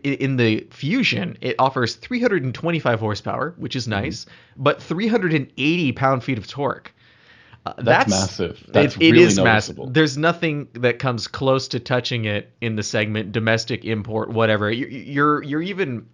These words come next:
Speaker 1: you know, at this point, you're producing more torque than a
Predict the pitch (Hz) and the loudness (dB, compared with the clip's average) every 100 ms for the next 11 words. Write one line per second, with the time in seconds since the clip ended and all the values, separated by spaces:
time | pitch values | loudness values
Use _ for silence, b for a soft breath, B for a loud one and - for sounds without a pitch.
0 | - 139 135 131 - 127 - 202 - 120 | -8 -4 -2 -4 -4 -6 -4 -6 -4 -6
1 | 107 110 b b b b b 139 139 160 | -4 -6 b b b b b -2 2 2
2 | 185 170 147 135 120 143 135 120 131 117 | 2 0 0 0 0 0 -2 -2 -2 0
3 | 107 104 | 0 0